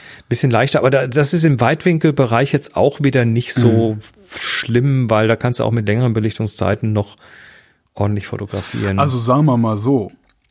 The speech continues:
Speaker 2: wenn du nur ein Objektiv dabei hast und dir das reicht, dann kannst du natürlich ein einfaches Weitwinkel draufklatschen.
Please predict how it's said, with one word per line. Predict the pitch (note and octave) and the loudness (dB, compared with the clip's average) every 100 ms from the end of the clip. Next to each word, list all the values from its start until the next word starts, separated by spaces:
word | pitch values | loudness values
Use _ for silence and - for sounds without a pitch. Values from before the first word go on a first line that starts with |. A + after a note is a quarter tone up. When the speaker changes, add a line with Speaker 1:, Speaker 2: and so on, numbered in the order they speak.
| _ _ _ _ _ _ _ _ _ _ _ _ _ | _ _ _ _ _ _ _ _ _ _ _ _ _
Speaker 2:
wenn | C3 B2+ | -2 2
du | C3 | 4
nur | A#2+ A2+ | 2 2
ein | A2+ | 0
Objektiv | A2+ G2 G#2 - F#3+ - | -2 -8 -12 -4 -4 0
dabei | A2+ A2+ G2 G2 | 0 0 -2 -2
hast | F#2+ - | -2 -4
und | A#2+ G#2+ | -4 -4
dir | |
das | G2 F#2 - | -2 -2 0
reicht, | C3+ C#3+ - | 0 0 -2
dann | G2 | -6
kannst | F#2+ A2+ - | -6 -2 0
du | |
natürlich | C3 - D3 C#3 | 0 2 0 0
ein | C3+ | -2
einfaches | A2+ C3+ C3+ C3 B2 | -2 -2 0 0 0
Weitwinkel | C3+ C3+ A2 G#2+ | -2 0 0 0
draufklatschen. | G2+ F#2+ - G#2 F#2+ - G2+ | -2 -4 -4 -8 -6 -4 -6